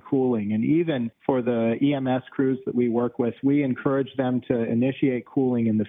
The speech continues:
field. One of the pearls that I think parents can really take from this and athletes can really take from this is just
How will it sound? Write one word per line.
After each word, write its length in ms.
field. 380
One 160
of 120
the 220
pearls 400
that 180
I 80
think 380
parents 380
can 120
really 540
take 260
from 160
this 300
and 300
athletes 480
can 80
really 240
take 260
from 160
this 200
is 260
just 220